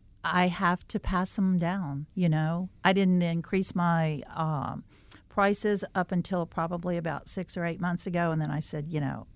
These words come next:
"I gotta do it, sorry." And then that's the best I can do.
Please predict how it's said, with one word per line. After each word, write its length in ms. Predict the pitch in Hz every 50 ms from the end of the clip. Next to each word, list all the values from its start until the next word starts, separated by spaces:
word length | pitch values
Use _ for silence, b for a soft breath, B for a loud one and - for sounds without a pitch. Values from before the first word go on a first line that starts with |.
| - - -
"I 100 | 170 170
gotta 280 | 139 151 151 151 139 139
do 220 | - 139 135 123
it, 160 | 110 - - - -
sorry." 500 | - - - 165 139 120 - 143 - - - - - - - - - _ -
And 180 | 175 175 175 170
then 140 | 165 160 156
that's 240 | 143 135 - -
the 100 | - 160
best 300 | 151 147 127 139 - -
I 100 | 123 123
can 240 | 120 - - 143 147
do. 180 | 143 151 147